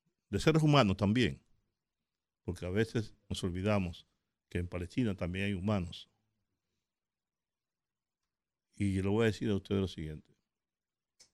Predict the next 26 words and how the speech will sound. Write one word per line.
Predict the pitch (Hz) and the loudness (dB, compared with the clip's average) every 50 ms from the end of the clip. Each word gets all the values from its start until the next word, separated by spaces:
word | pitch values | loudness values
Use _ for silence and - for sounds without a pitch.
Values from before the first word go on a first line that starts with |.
| _ _ _ _ _ _ _ - | _ _ _ _ _ _ _ -14
En | 104 95 | -12 -10
los | 95 90 - | -10 -4 -4
últimos | 117 117 123 143 143 139 - - | -4 -2 -2 -4 -6 -6 -4 -2
años | 127 123 123 113 101 - - | 0 0 0 0 -4 -4 -4
han | 110 | -6
muerto | 110 107 101 98 90 80 - - 80 80 _ _ _ _ _ _ _ _ _ _ _ _ _ _ _ _ _ _ _ _ _ _ _ _ _ _ _ _ _ _ _ _ _ _ _ _ _ | -4 -2 -2 -2 -2 -4 -8 -10 -12 -12 _ _ _ _ _ _ _ _ _ _ _ _ _ _ _ _ _ _ _ _ _ _ _ _ _ _ _ _ _ _ _ _ _ _ _ _ _
más | - 92 104 107 | -4 -2 0 2
de | 110 92 | 0 0
quince | - - 98 90 - 98 95 | -2 -4 -6 -4 -4 -4 -2
mil | 98 104 107 113 127 143 156 180 - _ _ - | -2 0 0 0 -2 -4 -6 -8 -14 _ _ -6
personas | 92 85 - - - - - - _ _ _ _ _ _ _ _ _ _ _ _ _ _ _ _ _ _ _ | -6 -6 -6 -8 -12 -14 -16 -20 _ _ _ _ _ _ _ _ _ _ _ _ _ _ _ _ _ _ _
en | - 98 | -6 -6
ese | 98 - - | -6 -6 -8
conflicto. | - 98 87 - - 85 82 - - _ _ _ _ _ _ _ _ _ _ _ - | -10 -10 -10 -10 -12 -20 -20 -20 -20 _ _ _ _ _ _ _ _ _ _ _ -10
Quince | - - 117 107 - - 101 | -2 0 0 0 0 -2 -4
mil | 92 95 104 117 131 143 175 - _ _ _ _ _ _ | -2 -2 -2 0 -2 -2 -6 -10 _ _ _ _ _ _
seres | _ - - 104 107 101 | _ -2 0 0 0 0
humanos. | - 95 87 82 82 80 - - - - _ _ _ _ _ _ _ _ _ _ _ _ _ _ _ _ - | -4 -8 -10 -10 -12 -16 -20 -20 -20 -20 _ _ _ _ _ _ _ _ _ _ _ _ _ _ _ _ 6
El | 143 135 | 6 8
ochenta | 127 120 - - 131 117 104 - 117 | 8 6 6 4 4 4 4 4 4
y | 120 117 | 4 6
siete | 101 - - 165 180 208 220 214 214 202 | 6 6 6 8 10 10 8 8 8 2
por | 151 139 117 104 | 2 2 2 4
ciento, | - 135 123 110 101 85 - 85 85 - _ _ _ _ _ _ - | 4 4 6 6 4 2 0 -4 -10 -12 _ _ _ _ _ _ -8
oigan | - 98 107 117 113 | -6 -4 -4 -4 -4
bien, | 104 90 76 82 | -6 -8 -10 -12